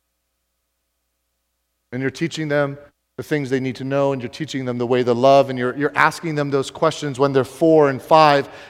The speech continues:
and six, you develop this habit of investing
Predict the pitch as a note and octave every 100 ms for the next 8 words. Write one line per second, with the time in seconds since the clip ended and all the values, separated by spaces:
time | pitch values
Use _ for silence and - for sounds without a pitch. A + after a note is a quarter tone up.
0 | - D3 - F3 D3+ - - - F#3 F3+
1 | C3+ G#3 A3+ A3 F#3 - F3+ F#3 E3 D3+
2 | D3 C#3 C3 D#3+ - - C3 A#2